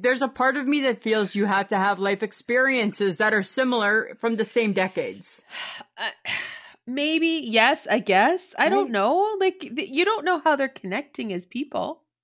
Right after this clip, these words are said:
Speaker 1: Well, you kinda know.
Speaker 2: I can't believe I'm taking this stance.
Speaker 1: Boom chicka wah wah.
Speaker 2: <laughs>
Speaker 1: Right? Go Ryan.
Speaker 2: Probably
Speaker 1: Go
Speaker 2: be-, you know
Speaker 1: Ryan.
Speaker 2: why?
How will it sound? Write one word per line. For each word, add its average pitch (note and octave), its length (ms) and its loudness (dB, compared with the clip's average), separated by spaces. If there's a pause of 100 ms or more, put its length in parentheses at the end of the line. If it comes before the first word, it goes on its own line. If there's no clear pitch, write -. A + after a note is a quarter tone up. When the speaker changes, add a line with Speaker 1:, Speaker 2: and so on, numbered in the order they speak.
(140)
Speaker 1:
Well, D3+ 580 -10 (140)
you E3 160 -8
kinda F#3+ 360 -4
know. - 80 -2
Speaker 2:
I E4+ 100 4
can't B4 240 4
believe E4+ 320 6
I'm A#3+ 160 4
taking A#3+ 380 -2
this F3+ 320 -2
stance. - 260 -10 (160)
Speaker 1:
Boom G#3 260 2
chicka F#3+ 340 0
wah C4+ 280 4
wah. A#3+ 680 0
Speaker 2:
<laughs> - 1120 2
Speaker 1:
Right? G#3+ 480 2
Go A3 120 2 (120)
Ryan. G3 280 4
Speaker 2:
Probably F#4 280 6 (120)
Speaker 1:
Go B3 180 2
Speaker 2:
be-, G#3 140 2
you F4 60 4
know G4+ 120 8
Speaker 1:
Ryan. G4+ 100 4
Speaker 2:
why? C#4 400 6